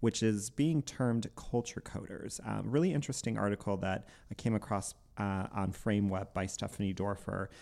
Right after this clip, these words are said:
talks about this idea of culture coders and how creating a cultural experience beyond retail is an approach that many legacy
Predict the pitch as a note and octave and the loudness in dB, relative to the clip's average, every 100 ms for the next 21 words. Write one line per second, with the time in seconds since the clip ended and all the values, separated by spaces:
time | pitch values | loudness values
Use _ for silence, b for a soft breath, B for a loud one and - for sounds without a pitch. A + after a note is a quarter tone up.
0 | B - D3+ D#3 F3 C#3+ - B2+ A2+ G#2 | B -2 0 0 2 0 0 0 2 2
1 | G#2+ G2+ F#2+ - A#2 G#2 F#2+ - G2+ G2 | 4 4 2 2 2 2 -2 -2 0 0
2 | G2 - G#2+ G#2+ - A2 G#2+ G#2 - - | 0 0 4 4 4 4 4 4 2 2
3 | C3+ D3+ D3 A2+ - A#2 A2+ - A2 G#2+ | 4 4 4 0 0 0 0 2 0 0
4 | A2 - G#2+ G#2 G2+ G2 - F#2+ G2+ F#2+ | -4 -4 0 2 2 -2 0 2 4 2
5 | F#2+ G2 - G2+ - F#2+ - - - A#2 | 2 0 0 -2 -2 -2 -6 -12 0 2
6 | G#2 A#2 G#2+ - - - B2 - A2 G2 | 4 2 2 0 2 4 4 4 2 2
7 | - - - - _ - - A2 A#2+ G#2+ | -2 -16 -20 -20 _ -4 4 6 8 6
8 | G#2 G2+ G#2 - G2 F#2 F#2 | 4 4 2 2 2 2 -2